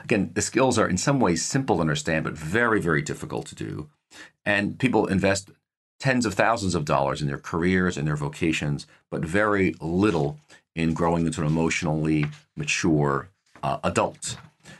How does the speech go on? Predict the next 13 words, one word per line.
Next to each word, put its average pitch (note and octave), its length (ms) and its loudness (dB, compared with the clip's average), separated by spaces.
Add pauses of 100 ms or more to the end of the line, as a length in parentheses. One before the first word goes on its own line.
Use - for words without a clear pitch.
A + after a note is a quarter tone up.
(160)
And, F#2 340 4
uh, F2+ 160 2
so A2 180 2
these A#2+ 320 2
skills C3 400 0
have G2 80 0
gotta F#2+ 140 2
be E2+ 80 4
practiced. - 680 -4
They've F2 160 0
gotta F2 220 2
be E2 80 4
experienced. - 800 0